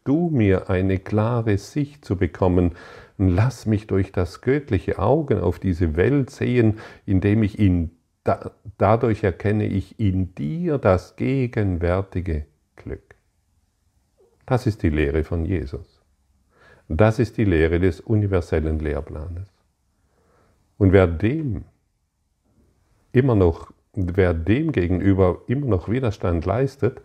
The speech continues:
hat diesen, diese universelle Lehre der Liebe nicht verstanden. Irgendwann wird es verstehen, manchmal dauert es ein paar tausend Jahre. Macht nix.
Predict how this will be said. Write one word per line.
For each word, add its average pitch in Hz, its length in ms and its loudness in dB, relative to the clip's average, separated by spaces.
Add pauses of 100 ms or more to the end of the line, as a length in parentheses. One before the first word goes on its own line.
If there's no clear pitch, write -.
(480)
hat - 360 -2
diesen, 82 680 0
diese 87 320 0
universelle 98 760 0
Lehre 82 400 0
der 78 140 0
Liebe 87 500 -2
nicht 82 460 -4
verstanden. 76 720 -12 (2500)
Irgendwann 85 760 2
wird 92 220 -2
es 87 200 -2
verstehen, 120 720 0 (460)
manchmal 82 600 -2
dauert 76 400 -2
es 76 200 -6
ein 80 160 -6
paar 76 280 -2
tausend 73 420 -4
Jahre. 71 340 -12 (500)
Macht 82 320 -4
nix. - 420 -16